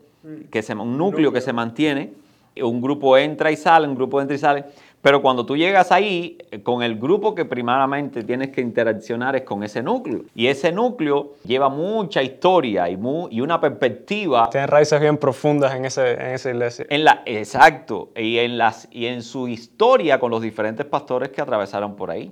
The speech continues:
Speaker 2: Se han formado una idea de lo que es la iglesia, o sea, una expectativa de que, de que todo dependerá del pastor que venga. Imagínate, cada pastor tiene su propia, eh, su propia personalidad, eh,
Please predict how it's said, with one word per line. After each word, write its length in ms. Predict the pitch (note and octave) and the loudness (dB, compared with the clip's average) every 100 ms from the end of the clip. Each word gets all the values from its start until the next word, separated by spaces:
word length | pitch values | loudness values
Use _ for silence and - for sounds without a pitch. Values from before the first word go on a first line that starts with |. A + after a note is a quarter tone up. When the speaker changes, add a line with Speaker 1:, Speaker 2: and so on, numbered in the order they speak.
| _ | _
Speaker 2:
Se 160 | - C3+ | 2 2
han 140 | D3+ | 4
formado 360 | D#3+ C#3 D3 D#3 | 0 2 2 2
una 140 | D3 | 0
idea 340 | C3+ D3+ D3+ | 2 4 4
de 80 | C3+ | 4
lo 140 | A#2 G#2+ | 2 -2
que 80 | |
es 100 | A2+ | -4
la 100 | B2 | -4
iglesia, 680 | G#2+ B2+ G3 E3+ D3+ C#3+ C3 A#2 | -4 -2 -2 -4 -4 0 0 0
o 120 | G#2+ | 0
sea, 160 | A#2+ | 0
una 220 | - C3 C#3+ | 0 -2 -4
expectativa 680 | - C3 G#2+ A2 A#2+ C#3+ A#2 | -2 -4 0 -2 0 0 0
de 140 | G#2 | 0
que, 180 | B2 - | -4 -6
de 160 | G#2+ G#2 | -6 -4
que 100 | G2+ | -2
todo 320 | A#2 C3+ C3+ | 0 2 2
dependerá 440 | B2+ A2+ C3 A#2+ | 0 -2 2 4
del 120 | B2 G#2 | 2 0
pastor 340 | G2 B2 G2+ | -4 -4 -4
que 140 | G#2 | -2
venga. 560 | A2 F3+ E3+ C3+ A#2 A#2+ - - - | 0 0 -2 0 0 0 -8 -20 -10
Imagínate, 460 | G2 B2+ C#3+ A2+ G#2+ | -6 -4 -4 -4 2
cada 220 | A#2 A#2 | 4 4
pastor 260 | A2+ B2 | 0 -2
tiene 180 | A2+ A#2 | -4 -6
su 140 | A#2 G2 | -8 -4
propia, 760 | A2+ A2+ A2 G#2 F#2+ E2+ C2 - _ _ _ _ | -2 2 4 4 4 0 -6 -16 _ _ _ _
eh, 320 | G#2 G2 F#2 - | -6 -4 -6 -10
su 180 | - | -10
propia 280 | F#2+ A#2 A2+ | -6 -4 -2
personalidad, 1160 | G#2+ G2+ G#2 G2+ G2+ A2+ D#3+ D#3+ D3+ C#3+ C#3+ - | -4 -6 -8 -6 -4 0 4 6 6 4 -2 -10
eh, 140 | F#2+ | -14